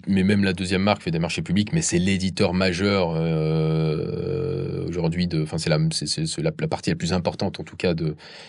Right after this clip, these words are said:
de mon activité. Mais j'ai une équipe donc, euh, euh, M P F, euh, Marché Public France,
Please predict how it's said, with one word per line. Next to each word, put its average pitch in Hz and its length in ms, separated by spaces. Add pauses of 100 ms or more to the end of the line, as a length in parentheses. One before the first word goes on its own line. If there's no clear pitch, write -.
(140)
de 90 80
mon 82 220
activité. 87 640
Mais 107 160
j'ai 87 120
une 92 120
équipe 101 320
donc, 90 320
euh, 82 240 (340)
euh, 82 1200
M 92 220
P 98 340
F, - 220
euh, 78 240
Marché 82 260
Public 82 300
France, - 400